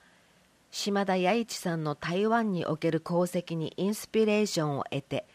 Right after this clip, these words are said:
制作されるものです。撮影の合間には、湯の里日名具振興会などが万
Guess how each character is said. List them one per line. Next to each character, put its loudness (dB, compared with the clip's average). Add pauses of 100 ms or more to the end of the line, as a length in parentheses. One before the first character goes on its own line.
(180)
制 2
作 -2
さ 0
れ 4
る 2
も -2
の -4
で -6
す。 -16 (3750)
撮 0
影 6
の 2
合 2
間 2
に 0
は、 2 (760)
湯 6
の 6
里 -2
日 -2
名 2
具 0
振 0
興 4
会 2
な 0
ど 2
が 2 (100)
万 0